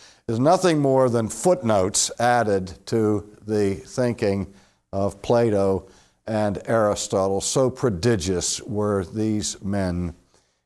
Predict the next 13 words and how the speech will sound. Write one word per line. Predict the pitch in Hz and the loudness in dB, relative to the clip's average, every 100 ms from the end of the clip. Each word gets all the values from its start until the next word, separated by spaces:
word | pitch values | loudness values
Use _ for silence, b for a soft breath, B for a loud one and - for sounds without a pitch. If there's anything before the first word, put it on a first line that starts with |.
| _ | _
in | 101 101 98 95 90 | -2 0 -2 -4 -2
their | 98 95 92 - | 0 0 -2 -2
own | 98 95 95 | -2 -2 -2
day. | 82 90 85 | 0 0 0
Now, | 113 156 | 2 2
I | 208 | 4
also | 233 220 156 117 | 4 2 2 2
notice | 104 107 113 120 - B B B - | 2 4 4 2 -2 B B B 0
that | 131 135 | 2 4
I | 151 151 | 4 4
have | 165 | 4
a | 147 | 2
chair | - 156 135 113 80 | 0 2 4 4 2